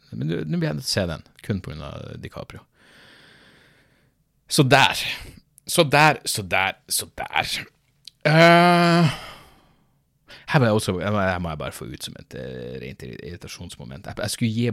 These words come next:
bort noe på Finn. Vi, eh, eh, vi har, eh, ommøblert på, eller, ja, eh, oppgradert rommet til Sander. Han har fått, eh, gamingbord, og, så det var, han hadde et, eh,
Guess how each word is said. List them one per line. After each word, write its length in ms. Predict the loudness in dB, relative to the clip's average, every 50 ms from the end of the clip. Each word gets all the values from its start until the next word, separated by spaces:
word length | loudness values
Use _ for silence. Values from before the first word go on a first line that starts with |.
| -2 -2
bort 180 | -4 -4 -4 _ -18 -16
noe 280 | -16 -14 -12 -10 -10 -10 -12 _ _ _
på 120 | -14 -14 -12
Finn. 280 | -8 -8 -8 -8 -10 -14 -20 _ _ _ _ _ _ _ _ _ _ _ _ _ _ _ _ -20 -16 -10
Vi, 160 | -8 -6 -4 -4 -4
eh, 800 | -4 -4 -4 -4 -4 -4 -4 -6 -6 -6 -6 -8 -8 -8 -10 -10 -12 -12 -14 -16 _ _ -10
eh, 200 | -8 -8 -8 -8 -8 -10
vi 160 | -10 -8 -8
har, 160 | -8 -8 -8
eh, 160 | -8 -10 -10 -10 -8 -2 2
ommøblert 560 | 2 4 4 4 4 4 2 0 0 -2 -6
på, 160 | -8 -6 -6 -6 -6 -8 -8 -8 -6
eller, 240 | -4 -2 -2 -2 -4 -4 -2
ja, 140 | -4 -4 -4 -6 -8
eh, 160 | -6 -6 -6 -6 -6 -8
oppgradert 640 | -6 -2 2 2 2 2 2 -2 -4 _ -16 -20 -20 _ _ _ _ -20 -20 -20 -20 -16 _ 0 0
rommet 240 | 2 2 0 -2 -4
til 80 | -4
Sander. 380 | -2 -2 -2 -2 -4 -6 -8 -10
Han 140 | -10 -10 -12
har 60 | -12
fått, 280 | -12 -12 -12 -12 -12 -12
eh, 220 | -12 -12 -12 -10 -6
gamingbord, 920 | -2 0 0 2 2 2 2 0 0 0 0 0 0 0 0 -2 -4 -6 -8
og, 140 | -8 -8 -4
så 80 | -2 -2
det 80 | 0
var, 140 | 0 0 2
han 80 | 2 0
hadde 160 | 0 0 -2
et, 160 | -6 -6 -8
eh, 220 | -8 -6 -6 -6